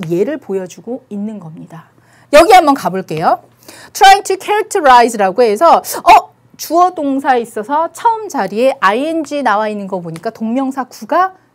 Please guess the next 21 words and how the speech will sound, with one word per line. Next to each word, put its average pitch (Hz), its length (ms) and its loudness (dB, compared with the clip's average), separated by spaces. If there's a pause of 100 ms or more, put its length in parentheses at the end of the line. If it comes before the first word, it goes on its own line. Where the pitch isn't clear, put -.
주어로 226 640 -8
오는 233 260 -8
것 240 80 -2
같다라고 185 640 -2
해서 220 340 -2 (280)
애쓰는 233 460 -4
거예요. 160 340 -12
특징 330 420 -8
지으려고. 160 600 -10
이메일 277 400 0
스타일을. 190 580 -14
뭘로? 247 540 0 (240)
요거는요, 233 640 0
작년에 466 880 -4
연계윤 311 460 -4
시리즈에서도 277 580 -6
한번 285 360 -4
나왔었는데 196 840 -4 (260)
one 320 180 6
size 320 440 0
fits - 320 -8